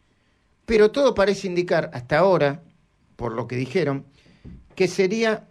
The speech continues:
más de lo mismo. Kicillof insistiendo con la idea de cerrar todo, la ciudad haciendo malabares entre la fuerte presión social por no cerrar y hacer cumplir las medidas de aislamiento básicas,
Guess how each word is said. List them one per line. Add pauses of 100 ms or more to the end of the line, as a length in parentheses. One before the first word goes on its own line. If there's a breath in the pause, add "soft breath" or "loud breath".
(120)
más
de
lo
mismo. (280)
Kicillof
insistiendo
con
la
idea
de
cerrar
todo, (440 soft breath)
la
ciudad
haciendo
malabares
entre
la
fuerte
presión
social
por
no
cerrar (580 soft breath)
y
hacer
cumplir
las
medidas
de
aislamiento
básicas,